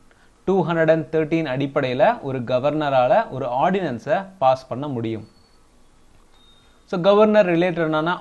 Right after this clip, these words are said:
articles அப்படிங்கிறதெல்லாம் நம்ம ஃபுல்லா பார்க்கலாம். ஒன் ஃபிஃப்டி த்ரீ, there shall be a governor. So,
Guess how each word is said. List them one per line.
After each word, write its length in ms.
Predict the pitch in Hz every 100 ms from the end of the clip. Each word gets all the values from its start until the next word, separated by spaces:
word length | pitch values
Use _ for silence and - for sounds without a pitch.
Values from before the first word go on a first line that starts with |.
| 143
articles 500 | 151 143 139 147 135
அப்படிங்கிறதெல்லாம் 560 | 117 131 127 117 135 151
நம்ம 160 | 120 113
ஃபுல்லா 220 | 127 123 113
பார்க்கலாம். 320 | 113 110 110 - _ _ _ _ - 139
ஒன் 100 | 196 220 -
ஃபிஃப்டி 400 | 175 - 190 170 143
த்ரீ, 160 | 151 113 - - _ _ _ _ _ _ - _ - - - _ - _ - - 113
there 160 | 135 131
shall 180 | 151 160 151
be 60 | 185 190 233
a 20 | 226 - 127 135
governor. 440 | 127 120 123 113 - - _ _ _ _ _ _ _ _ _ _ _
So, 60 | -